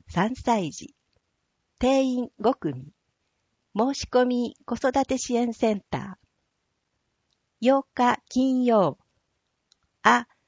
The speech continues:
仲良し広場。十一時から十一時三十分。対象、乳幼児。九日土曜。あ、ビデオ上映会。十一時から。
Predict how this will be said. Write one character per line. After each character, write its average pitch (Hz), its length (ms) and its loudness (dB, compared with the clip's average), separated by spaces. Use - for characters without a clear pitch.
仲 233 240 0
良 277 140 4
し 254 180 -6
広 202 300 0
場。 123 160 -10
十 214 200 0
一 269 260 -4
時 240 120 -8
か 131 200 -8
ら 131 160 -12
十 254 200 -2
一 269 240 -4
時 147 140 -6
三 226 280 -4
十 233 140 -6
分。 143 260 -12
対 226 200 2
象、 214 460 0
乳 269 260 0
幼 254 240 0
児。 - 260 -14
九 269 300 0
日 247 540 0
土 208 200 2
曜。 214 380 2
あ、 233 200 4
ビ 202 100 0
デ 277 160 4
オ 285 100 4
上 262 300 4
映 240 160 0
会。 127 340 -12
十 247 260 -2
一 269 260 -6
時 185 140 -8
か 120 200 -10
ら。 123 140 -14